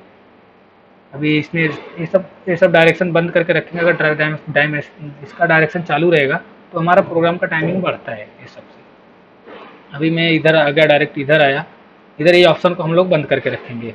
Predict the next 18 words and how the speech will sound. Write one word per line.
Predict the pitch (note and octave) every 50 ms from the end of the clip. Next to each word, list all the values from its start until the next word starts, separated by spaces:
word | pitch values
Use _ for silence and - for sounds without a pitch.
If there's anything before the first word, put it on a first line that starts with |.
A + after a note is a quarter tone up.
| - - - - _ _ -
एपर्चर, | D3+ - - - - D3+ B2+ A2+ - - - -
इसमें | D#3+ - - - F3+ E3+
आएंगे | E3 E3 F3 F3 F3+
हम | E3+ D#3+ D#3
लोग | E3 F#3+ G3 - - - - - -
तो | E3
ये | D#3+ E3
option | D#3+ D3+ - - E3+ F3+
को | F#3 F3+
बंद | F3 F3 F3+ F3
करके | E3+ D#3+ - -
रखेंगे, | D3+ D3 - - - D#3+ F3+
नहीं | F#3 F#3 F3+
तो | F3+ F#3
program | - - E3+ D#3+ E3 F3+ F#3 F3 -
outside | E3 E3 E3+ E3 - E3+ D#3 D3+ -
से | - F#3+
चलेगा, | F#3+ - D#3 B2+ B2+ A#2+ A2+ A2 -